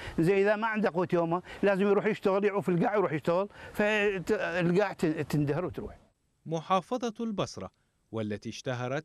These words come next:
Speaker 2: ببساتين النخيل الواسعة وأصنافها المميزة، تعد الأكثر تضررًا بين المحافظات الأخرى، إثر خسارتها لأكثر من نصف مساحة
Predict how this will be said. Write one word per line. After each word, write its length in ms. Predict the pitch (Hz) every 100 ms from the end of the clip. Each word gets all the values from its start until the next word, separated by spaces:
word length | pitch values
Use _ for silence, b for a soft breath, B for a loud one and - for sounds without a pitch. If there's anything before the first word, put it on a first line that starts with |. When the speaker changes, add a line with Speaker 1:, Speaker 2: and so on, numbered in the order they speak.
| -
Speaker 2:
ببساتين 680 | 123 113 110 117 107 135 131
النخيل 640 | 127 117 113 135 143 147
الواسعة 560 | 127 117 113 139 131 131
وأصنافها 840 | 156 156 123 120 - 139 135 143 135
المميزة، 680 | 139 151 202 151 95 82 - _ _ _ _ _
تعد 360 | 113 104 113 107
الأكثر 580 | 110 117 - 139 127 147
تضررًا 680 | 135 113 123 135 139 139
بين 380 | 143 143 117 113
المحافظات 720 | 113 113 - 117 131 135 135
الأخرى، 460 | 139 147 - 170 165 B B B -
إثر 280 | 180 180 180
خسارتها 800 | 180 - 190 240 - 160 139 139
لأكثر 580 | 123 139 - 131 139
من 220 | 160 120 127
نصف 260 | 135 -
مساحة 560 | 139 127 107 135 127